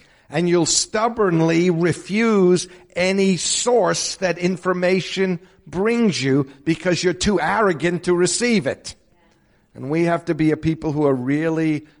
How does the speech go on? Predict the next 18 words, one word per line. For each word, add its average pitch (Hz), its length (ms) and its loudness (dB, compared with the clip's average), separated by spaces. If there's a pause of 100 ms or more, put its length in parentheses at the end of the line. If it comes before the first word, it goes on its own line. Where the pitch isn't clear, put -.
letting 151 500 -2
the 143 80 -2
Lord 131 480 -4
transform 139 960 -2
the 123 100 -4
way 123 220 0
we 123 140 -2
think 123 320 -4
about 117 300 -4
ourselves. - 1000 -10 (320)
Now, - 100 -16
this 147 220 -6
is 151 160 -4
the 170 80 -4
beginning 165 640 -2
of 117 160 -4
the 127 100 -2
lesson. 110 440 -8